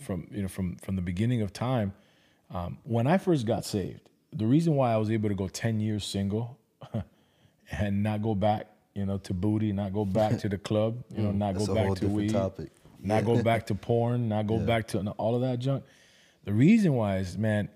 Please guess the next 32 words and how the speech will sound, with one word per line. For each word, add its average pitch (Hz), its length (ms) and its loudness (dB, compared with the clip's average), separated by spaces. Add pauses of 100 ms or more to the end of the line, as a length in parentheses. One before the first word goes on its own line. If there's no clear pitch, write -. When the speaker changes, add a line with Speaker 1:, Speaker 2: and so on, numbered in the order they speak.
Speaker 1:
I 110 140 2
learned 135 420 2 (140)
immediately 135 540 4
when 120 160 -2
I 113 60 -2
got 104 200 -2
saved, 87 380 -6
I 98 100 -4
started 98 260 -2
hitting 98 260 -2
up 92 100 -8
prayer, 90 260 -6
five 98 260 -6
A 101 40 -4
M. 98 200 -6 (800)
And, 101 440 0 (180)
I 101 60 0
mean, 101 180 2
I 113 60 0
was 135 140 2
a 92 40 -4
teenager 110 560 0
just 92 220 -4
going 107 260 0
to - 80 -12
prayer 117 340 0
every 107 180 -4
day. 110 360 0
And, 95 180 -6
man, 95 140 -2
I 101 80 -2
would 107 200 -2